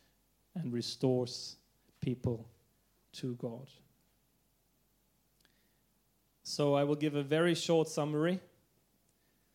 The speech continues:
The first one, I spoke about the heart, and the main verse is, um, that we should guard our heart above everything else that we guard. There's many things we guard, but we should guard our heart the most.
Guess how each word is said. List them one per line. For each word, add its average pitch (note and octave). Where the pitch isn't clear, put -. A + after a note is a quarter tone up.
The D3
first G3
one, D#3+
I D3
spoke E3+
about D3
the C#3+
heart, C#3+
and C3+
the C3
main C#3+
verse C#3
is, -
um, B2
that C3
we C#3
should C3
guard F3
our C#3+
heart D#3
above C3
everything D#3+
else D#3
that C3+
we C3+
guard. C3+
There's C#3
many F#3
things F#3+
we D#3+
guard, C3
but B2+
we B2
should -
guard C#3+
our B2
heart B2+
the C3+
most. B2